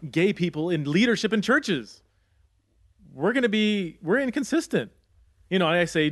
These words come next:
you know, f-, let's talk about what we mean by gay, 'cause a lot of people are gonna hear that and say, they think gay means you're sexually active. And I'm like, "That's just ki-, again, that's kinda dehumanizing." Like, being straight doesn't mean I'm sexually active, like I'm having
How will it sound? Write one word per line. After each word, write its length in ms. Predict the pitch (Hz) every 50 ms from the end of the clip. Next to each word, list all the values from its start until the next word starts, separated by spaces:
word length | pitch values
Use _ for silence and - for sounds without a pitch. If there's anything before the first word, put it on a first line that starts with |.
| 151 -
you 140 | 180 156
know, 340 | 139 131 127 131 143 160 - _ _ _ _ _ - - _ _ _ _ _ _ _ _ _ _ _ _ _ _ _ _ _ _ _ _ _ _
f-, 60 | - 175 - -
let's 220 | 170 160 151 -
talk 220 | - - 165 156
about 140 | - 160 160
what 120 | 147 151 151
we 80 | 151
mean 180 | 151 151 147 147
by 120 | 143 131
gay, 240 | 123 139 165 160 147
'cause 100 | 139 -
a 40 | 156
lot 60 | 156
of 60 | 147
people 140 | 143 143 135
are 40 | 139
gonna 160 | 135 131 127
hear 160 | 117 147 170
that 120 | 151 135 127
and 100 | 139 -
say, 240 | - - 131 131 131
they 120 | 131 147
think 240 | 147 - 156 135 123
gay 260 | 117 147 143 143 139
means 400 | 131 135 135 139 131 120 - -
you're 180 | 165 143 131 123
sexually 380 | - - 151 139 - 127 120
active. 400 | 127 147 175 175 - - 120 117
And 80 | 123 131
I'm 60 | 131 135
like, 140 | 139 135
"That's 200 | - 190 208 -
just 320 | - 320 277 - - _ -
ki-, 160 | - - 196 -
again, 400 | 175 185 220 202 175 - 277 233
that's 140 | 190 180 -
kinda 180 | - 339 359
dehumanizing." 680 | 208 143 127 - - 220 196 131 113 110 107 107 117
Like, 220 | 123 131 127 123 _ _ _ _ _ _ _ _ _ _ _ _ _ _ _ _ _ -
being 180 | 143 208 254 196
straight 380 | - - - 190 214 262 233 170
doesn't 180 | 165 147 160
mean 140 | 160 151 143
I'm 160 | 147 208 226
sexually 400 | - - 165 143 - - 131 123
active, 360 | 120 117 117 - - 135 139
like 140 | 143 143 123
I'm 120 | 143 135 135
having 340 | 135 143 127 131 123 117